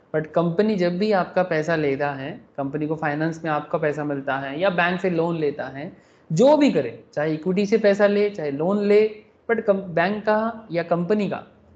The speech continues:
एक ही target होता है, target is to maximize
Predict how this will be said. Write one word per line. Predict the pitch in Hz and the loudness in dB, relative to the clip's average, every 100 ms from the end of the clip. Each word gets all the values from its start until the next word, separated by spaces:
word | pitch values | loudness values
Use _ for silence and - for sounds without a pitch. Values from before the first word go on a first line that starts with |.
| - | 0
एक | 208 233 | 0 2
ही | 240 | 2
target | 185 160 156 135 | 4 2 0 -6
होता | 120 110 | -10 -14
है, | 110 _ _ _ _ _ _ | -16 _ _ _ _ _ _
target | 151 160 196 196 | -2 0 2 2
is | 285 311 - _ _ - | 0 -4 -14 _ _ -4
to | 202 - - 160 | -2 -4 -12 -6
maximize | 160 175 - 226 220 214 220 | -4 -4 -4 0 0 -2 -6